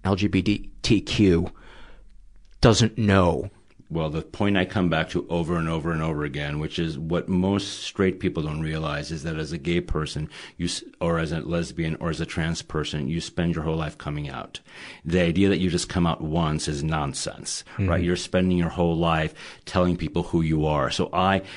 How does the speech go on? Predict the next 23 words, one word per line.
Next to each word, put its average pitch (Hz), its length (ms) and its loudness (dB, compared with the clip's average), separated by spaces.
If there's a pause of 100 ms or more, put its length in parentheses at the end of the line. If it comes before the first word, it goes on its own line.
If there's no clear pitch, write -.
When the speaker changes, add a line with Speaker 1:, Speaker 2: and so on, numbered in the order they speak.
(120)
Speaker 2:
there's 101 240 4
a 104 100 2
great 110 360 4
scene 101 280 4
in 90 100 6
the 90 80 6
movie 90 300 4
Love, 87 240 4
Simon, 85 800 2
which 87 200 0
is 85 120 0
based 87 320 0
on 87 140 2
the 82 180 0
young 90 240 2
adult 85 280 2
novel 82 360 -2
Sim-, 85 340 -2 (300)
Simon 90 340 2
and 90 100 2
the 82 40 0
Homo 87 180 2
Sapiens, 80 720 2